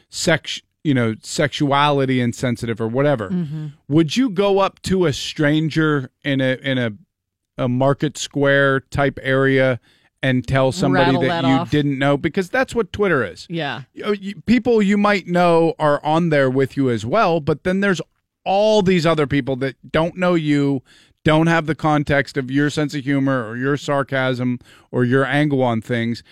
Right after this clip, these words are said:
Speaker 1: and that are just gonna be pissed off.
Speaker 2: Mm-hmm.
Speaker 1: All you have to do is not tweet that stuff.
Speaker 2: Yeah. Well, some people like controversy.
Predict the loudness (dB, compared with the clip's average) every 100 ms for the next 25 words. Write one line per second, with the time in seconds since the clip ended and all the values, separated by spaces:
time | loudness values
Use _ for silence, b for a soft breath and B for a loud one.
0 | B _ -2 0 2 0 0 -2 0 -2
1 | 0 -2 0 -2 0 -2 -2 -4 -20 _
2 | -4 -2 -2 -6 -8 -2 2 4 4 4
3 | 2 0 -6 -2 -2 0 0 -2 -2 0
4 | 2 0 _ _ _ _ _ -2 -2 0
5 | -2 -2 -10 -10 -10 -8 -6 -6 -6 -14
6 | _ _ _ -12 -10 -8 -6 -6 -6 -6
7 | -8 -8 -10 -10 -12 -14 -16 -18